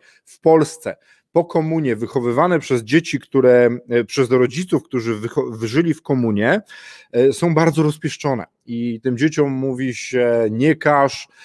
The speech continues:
e, nie krytykuj, nie mów, że źle coś robią, e, tylko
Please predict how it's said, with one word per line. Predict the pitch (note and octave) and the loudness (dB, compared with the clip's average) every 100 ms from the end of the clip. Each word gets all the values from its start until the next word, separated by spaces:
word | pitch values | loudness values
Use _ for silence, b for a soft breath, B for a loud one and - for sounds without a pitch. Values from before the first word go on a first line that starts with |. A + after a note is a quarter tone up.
| B B | B B
e, | A2 A2+ A2 G#2+ | 0 2 2 0
nie | A2 B2 | -2 -2
krytykuj, | - B2+ - D#3+ D#3 D3 C#3+ C3+ B2+ A#2+ | 0 0 2 2 2 2 2 2 0 -8
nie | A2 A#2+ C#3+ | -8 -2 0
mów, | D3 C3 | 2 0
że | A2 B2+ | -2 -4
źle | G#2 A2 C#3 | -2 2 2
coś | C#3+ B2+ - | 2 -2 -2
robią, | B2 A#2+ A2 F#2 A#2 E3 A3 b b b - | 0 4 2 2 2 2 0 b b b -4
e, | B2+ C3 C3 B2+ - | -2 0 0 -2 -2
tylko | - F#3+ F#3 - F3+ E3 E3 | 4 4 4 0 2 4 2